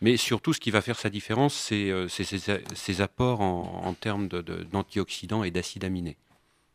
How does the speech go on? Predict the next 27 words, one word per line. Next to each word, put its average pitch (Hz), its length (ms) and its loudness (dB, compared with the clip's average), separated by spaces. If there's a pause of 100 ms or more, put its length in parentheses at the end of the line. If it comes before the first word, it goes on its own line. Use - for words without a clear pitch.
(480)
Bon, 90 100 0
là, 101 80 6
on 104 80 6
va 92 80 4
retrouver 101 320 0
les 92 120 -2
dix-huit 98 360 -4
acides 92 260 0
aminés 90 380 0
dans 95 140 0
des 87 120 -2
valeurs, 92 520 -4
euh, 85 60 -8 (180)
vraiment 98 260 -4
importantes. - 560 -10 (480)
Donc, 98 340 -2
euh, 95 360 0 (100)
on 101 100 -6
va 98 220 0 (1300)
pas 123 140 8
compter 123 340 2
sur - 240 -4
cette - 260 -2
plante 120 380 0
pour 95 240 -4
apporter, 110 680 0
euh, 90 200 -4